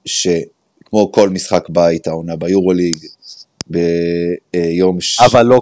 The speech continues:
Speaker 2: כמו כל
Speaker 1: אבל לא
Speaker 2: משחק.
Speaker 1: כמו כל משחק, כן. אה, אנחנו, אנחנו במקרה הזה זה גיא, ו-, ואלעד סביון, שישדרו לכם את המשחק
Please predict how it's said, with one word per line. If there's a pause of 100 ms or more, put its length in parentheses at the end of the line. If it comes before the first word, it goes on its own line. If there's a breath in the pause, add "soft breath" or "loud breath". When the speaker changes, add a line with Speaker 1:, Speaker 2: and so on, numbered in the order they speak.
Speaker 2:
כמו
כל
Speaker 1:
אבל
לא
Speaker 2:
משחק.
Speaker 1:
כמו
כל
משחק,
כן. (280)
אה, (1300 soft breath)
אנחנו, (640 loud breath)
אנחנו
במקרה
הזה
זה
גיא, (720)
ו-,
ואלעד
סביון,
שישדרו
לכם
את
המשחק